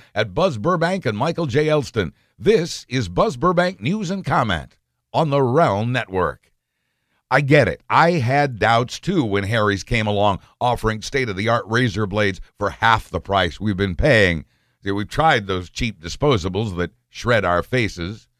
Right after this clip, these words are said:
But with Harry's, you and I and millions have learned you can get a top-notch shave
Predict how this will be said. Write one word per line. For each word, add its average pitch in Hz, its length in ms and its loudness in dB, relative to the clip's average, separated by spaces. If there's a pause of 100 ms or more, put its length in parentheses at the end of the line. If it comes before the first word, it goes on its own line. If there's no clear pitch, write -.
(440)
But 107 100 -8
with 123 120 -6
Harry's, 117 520 0
you 175 300 0
and 113 160 -4
I 135 300 2
and 110 240 -4
millions 117 340 -2
have 107 140 -4
learned 143 240 -2
you 143 160 0
can 131 580 -2 (300)
get 123 160 0
a 113 80 0
top-notch 147 640 0
shave 131 340 0